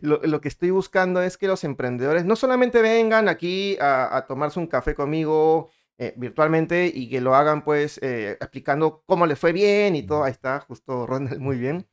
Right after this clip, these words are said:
No solamente me voy a quedar con eso, sino que quiero brindarles a los emprendedores que puedan explicar si en algún momento, como todo emprendedor, obviamente, han tenido un problema, ¿no? Y cómo lo han resuelto.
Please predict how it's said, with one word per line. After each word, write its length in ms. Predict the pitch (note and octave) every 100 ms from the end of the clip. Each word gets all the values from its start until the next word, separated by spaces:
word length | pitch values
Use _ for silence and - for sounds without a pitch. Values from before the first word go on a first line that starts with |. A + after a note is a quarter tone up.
| _ _ _ _
No 140 | G3
solamente 400 | G#3 A3 A3 A3
me 80 | G3
voy 80 | E3+
a 60 | F3
quedar 180 | E3 E3+
con 180 | D#3+
eso, 220 | F3 C3+ G#2+
sino 240 | C3+ D#3+
que 140 | E3+
quiero 400 | E3 F3+ G3 G3+ - _ _ _ _
brindarles 840 | C3+ D#3+ D#3 D#3 F3 F3 F#3 G3 -
a 60 |
los 180 | C#3 -
emprendedores 580 | C3 C#3 C3+ C#3 D#3+ F3+
que 100 | D3
puedan 520 | - E3 F3+ F3+ F#3
explicar 880 | C#3 - - - C#3 C#3 F3 G#3 - _ _ _
si 100 | F3+
en 80 | F3
algún 240 | F#3+ B3+
momento, 480 | B3 A3+ A3+ A#3 A3+
como 220 | C#3 B2+
todo 140 | - C3
emprendedor, 440 | C#3+ C#3+ C3 D3+
obviamente, 500 | D3+ D3+ C#3+ D3+ E3+ -
han 140 | F#3+
tenido 260 | G3+ F#3+ G#3
un 80 | G3+
problema, 640 | E3 D3+ D#3+ D#3+ F#3 D4 _ _ _ _ C#3+
¿no? 320 | D3 F#3 G3+ _ _ _ _
Y 140 | E3
cómo 320 | - G#3+ G#3 G3+
lo 120 | F#3
han 120 | F3+
resuelto. 720 | E3+ D3+ D#3+ F3 A#2+ - -